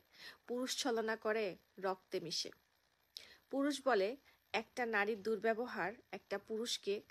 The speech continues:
মানসিক রোগী বানিয়ে দেওয়ার জন্য যথেষ্ট। আর একটা নারী বলে, একটা পুরুষের অবহেলা একটা নারীর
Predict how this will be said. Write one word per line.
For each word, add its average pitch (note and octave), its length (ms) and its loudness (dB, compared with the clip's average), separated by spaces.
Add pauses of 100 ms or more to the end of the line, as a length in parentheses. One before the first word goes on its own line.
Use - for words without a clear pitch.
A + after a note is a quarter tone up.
(160)
মানসিক G3+ 560 -2
রোগী G#3 260 -2
বানিয়ে F#3+ 360 0
দেওয়ার G3+ 240 0
জন্য G3 180 -4 (360)
যথেষ্ট। - 460 -8 (880)
আর F#3 100 -4
একটা F#3 240 -4
নারী E3+ 340 0
বলে, F3+ 340 0 (500)
একটা G3 240 -4
পুরুষের C4+ 520 0
অবহেলা A#3+ 540 0 (440)
একটা G3+ 320 -4
নারীর G3 420 0